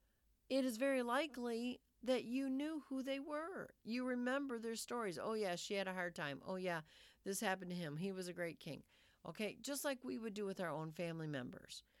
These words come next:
So now we can read this genealogy with a little bit more insight. Um, the names still might not be exciting to us unless we made it a study and we went and we looked up these people and why they would be in this list,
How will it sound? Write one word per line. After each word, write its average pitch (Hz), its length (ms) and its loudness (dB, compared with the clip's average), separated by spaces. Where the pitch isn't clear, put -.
So 247 180 0
now 294 340 4
we 349 140 2
can 233 180 -2
read 214 240 -2
this 196 180 -2
genealogy 170 960 0
with 147 200 -8
a 143 60 -4
little 240 320 0
bit 202 240 -2
more 156 300 -2
insight. 160 720 -4
Um, 151 320 0
the 240 120 0
names 269 360 6
still 226 280 4
might 185 240 4
not 165 200 2
be 170 80 0
exciting 226 540 0
to - 160 -2
us 147 320 -2
unless 269 340 0
we 233 120 -4
made 233 260 -2
it 208 140 -4
a 208 60 -2
study 208 680 0
and 190 160 -2
we 190 100 -2
went 214 280 -2
and 196 200 -4
we 196 100 -4
looked 196 380 -6
up 262 260 -4
these 208 220 -2
people 240 580 0
and 269 240 4
why 247 460 2
they 254 180 2
would 233 160 -4
be 233 140 0
in 226 80 0
this 214 200 -2
list, 175 320 0